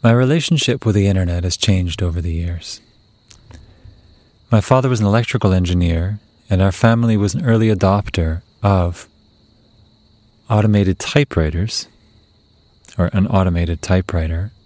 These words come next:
which you didn't need to press with your fingers in order to make the mark on the paper.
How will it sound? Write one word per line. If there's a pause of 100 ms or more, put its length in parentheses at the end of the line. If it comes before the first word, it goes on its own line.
(1160)
which
you
didn't
need
to
press (1120)
with
your
fingers
in
order
to
make (180)
the
mark
on
the
paper.